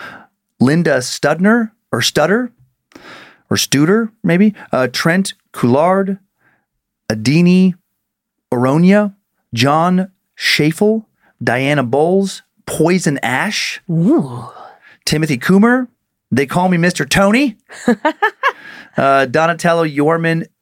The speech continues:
Speaker 1: Imaje, uh, your old pal Seamus McFuck Yourself. <laughs> McFucky Yourself.
Speaker 2: <laughs> McFuck Yourself.
Speaker 1: Yeah, they put a, uh, oh, yeah, yeah, McFuck Yourself, yeah. And then Cynthia Hawkins, Elizabeth F. Bell, and Amy Rowland.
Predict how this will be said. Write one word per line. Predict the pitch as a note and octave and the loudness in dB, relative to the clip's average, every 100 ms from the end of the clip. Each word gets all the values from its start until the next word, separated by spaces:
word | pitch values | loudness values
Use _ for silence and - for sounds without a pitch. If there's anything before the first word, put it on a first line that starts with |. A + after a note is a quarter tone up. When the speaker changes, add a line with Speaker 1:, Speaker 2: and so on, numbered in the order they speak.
| _ | _
Speaker 1:
Imaje, | C3+ C3+ D3+ F3 G#3 A#3 A3+ _ _ _ _ _ _ _ | -2 0 0 2 2 2 -2 _ _ _ _ _ _ _
uh, | B2 A#2+ | -2 -2
your | A2+ C#3 F#3+ | 0 0 2
old | A#3+ G3+ | 2 0
pal | F#3+ A3+ A#3 A3+ | 0 2 4 2
Seamus | G3+ - G3+ G#3 A3 A3+ - | -2 -2 0 2 4 2 0
McFuck | F#3+ F#3 - G#3+ G3 - | -2 -2 -2 -4 -4 -6
Yourself. | F#3+ - C#3 - - - - - - | -8 -6 -4 -4 -6 -12 -20 -20 -20
<laughs> | _ - | _ -2
McFucky | A#3 - F#3+ G3 D#3+ B2+ | -2 -2 -4 -2 -4 -4
Yourself. | C3 - A2 _ | -6 -6 -6 _
Speaker 2:
<laughs> | |
McFuck | F#4 E4+ - E4+ - G4+ C#4+ A3 - C4+ C4 - | -4 -4 -8 -8 -4 -4 0 -2 -2 -4 -4 -8
Yourself. | E3+ - - - - - - _ | -10 -8 -10 -14 -18 -20 -20 _
Speaker 1:
Yeah, | A#2 | 0
they | B2+ | 0
put | B2+ | 0
a, | C#3 | 0
uh, | A#2+ - C#3 | 0 0 2
oh, | E3 | 2
yeah, | F#3 D#3 | 2 0
yeah, | D3+ | -2
McFuck | C#3 C3 D3 C#3+ | -4 -4 -4 -4
Yourself, | A#2+ G#2 | -6 -2
yeah. | A#2 G2 - - - - | -2 -2 -8 -20 -10 -2
And | D3 | -2
then | D3 | -2
Cynthia | - E3+ F#3 G3 G3 F#3+ F#3+ D#3 | -2 0 2 4 4 4 2 -2
Hawkins, | C#3+ E3 E3+ F#3 F3+ F3+ - - | -4 -2 -2 -2 0 -2 -2 -2
Elizabeth | C3 D3+ D#3+ D#3+ D#3 | 0 0 0 -2 0
F. | D3 D3 | -2 -2
Bell, | B2 C3+ C3+ C3 C#3 | -2 0 2 0 -2
and | A2+ G2+ A#2+ | -4 -4 -2
Amy | C3 B2+ | 0 2
Rowland. | A#2 G2+ F2+ D2+ | 2 0 -2 -8